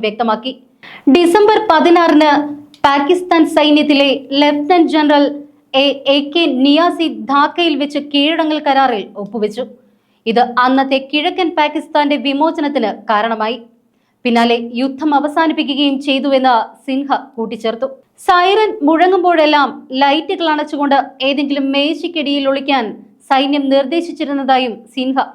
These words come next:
ഓർക്കുന്നു. ഗ്ലാസുകളിൽ കറുത്ത പെയിന്റ് അടിക്കുകയും വീട്ടിലെ ഗ്ലാസുകൾ പേപ്പർ കൊണ്ട് മറയ്ക്കുകയും ചെയ്തിരുന്നു. സൈറൻ കേട്ടാൽ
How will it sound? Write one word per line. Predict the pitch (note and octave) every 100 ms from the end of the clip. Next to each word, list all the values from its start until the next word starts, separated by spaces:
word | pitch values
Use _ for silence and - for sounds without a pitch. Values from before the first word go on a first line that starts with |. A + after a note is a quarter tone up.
| G#3+
ഓർക്കുന്നു. | A3 A#3 A#3 A#3 - - _ _ _ -
ഗ്ലാസുകളിൽ | A3+ A3+ A#3+ C4 B3+ B3+ B3
കറുത്ത | C4+ D4 D4 D4+
പെയിന്റ് | D4 C#4+ C4+
അടിക്കുകയും | C#4 C#4 C4+ C4 C4+ _ _ _ C#4
വീട്ടിലെ | F4+ F#4+ G#4 G#4 D#4
ഗ്ലാസുകൾ | E4+ E4+ E4 E4 E4
പേപ്പർ | D#4 D#4 D#4 F4+
കൊണ്ട് | E4 D4+ C#4
മറയ്ക്കുകയും | C#4 C#4+ D#4 D#4+ C4+ G#3 G#3+
ചെയ്തിരുന്നു. | A3 A3 A3 B3 - _ _ _ _ _ _
സൈറൻ | C4 B3 C4+ C#4+
കേട്ടാൽ | C#4+ C4+ C4+